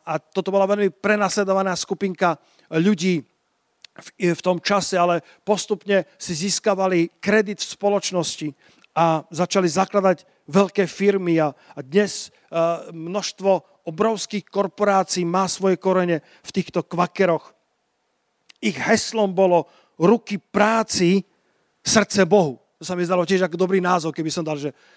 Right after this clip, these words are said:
„Ruky práci, srdce Bohu“. A oni milovali Boha celým srdcom, ale zároveň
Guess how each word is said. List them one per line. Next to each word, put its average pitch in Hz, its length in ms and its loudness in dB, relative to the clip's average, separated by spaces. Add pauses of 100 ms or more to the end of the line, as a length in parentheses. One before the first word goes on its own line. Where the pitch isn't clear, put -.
(140)
„Ruky 196 400 2
práci, 202 720 0 (340)
srdce - 540 0
Bohu“. 180 320 2 (880)
A 165 160 2
oni 208 160 6
milovali 208 480 4
Boha 190 240 2
celým 202 280 2
srdcom, 185 360 0 (240)
ale 185 220 2
zároveň 196 560 4